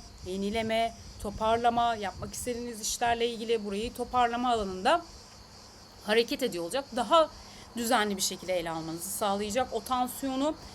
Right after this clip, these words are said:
biraz daha iyi bir şekilde planlı, organize, stratejik bir şekilde ele almanızı sağlayacak. Bu anlamda olumlu,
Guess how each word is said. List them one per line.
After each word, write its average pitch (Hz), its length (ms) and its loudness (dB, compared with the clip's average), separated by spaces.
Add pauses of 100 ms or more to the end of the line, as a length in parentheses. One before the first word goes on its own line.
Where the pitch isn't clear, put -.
(120)
biraz 240 320 2
daha 262 280 4
iyi 247 220 -4
bir 247 100 -4
şekilde 240 400 -2
planlı, 247 440 0
organize, 240 520 -2
stratejik 233 580 -6
bir 233 40 -6
şekilde 185 460 -6 (440)
ele 202 180 0
almanızı 175 400 -4
sağlayacak. 185 600 0 (300)
Bu 302 80 4
anlamda 302 600 4
olumlu, 269 560 2